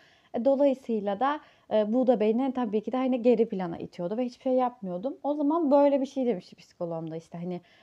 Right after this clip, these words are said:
e, "Şimdiye kadar başarısızlığı görmediğin için ilk defa bir başarısızlıkla karşılaşıyor olman, e, senin bunu kabullenmeni zorlaştırıyor ve bu noktada korkmaya başlıyorsun. Ya devamında, hani, bu işi götüremezsem?" diye. E, bunu düşündükçe de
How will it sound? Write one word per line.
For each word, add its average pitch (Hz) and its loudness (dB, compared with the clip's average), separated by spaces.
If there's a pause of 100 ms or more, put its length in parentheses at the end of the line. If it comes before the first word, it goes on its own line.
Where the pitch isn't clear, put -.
(140)
e, 185 -2
"Şimdiye 208 -4
kadar 202 -2
başarısızlığı 196 -2 (200)
görmediğin 214 2
için 185 -10
ilk 302 -8
defa 226 -4
bir 190 -4
başarısızlıkla 214 -6
karşılaşıyor 220 -4
olman, 240 0 (360)
e, 190 2
senin 240 0
bunu 220 0
kabullenmeni 220 -2
zorlaştırıyor 208 0
ve 294 2 (140)
bu 254 0
noktada 277 2
korkmaya 226 -2
başlıyorsun. 180 -6
Ya 202 0
devamında, 196 0 (360)
hani, 196 -2
bu 190 -2
işi 214 -2
götüremezsem?" 170 -4
diye. 233 0 (220)
E, 175 -2
bunu 233 0
düşündükçe 180 -6
de 294 0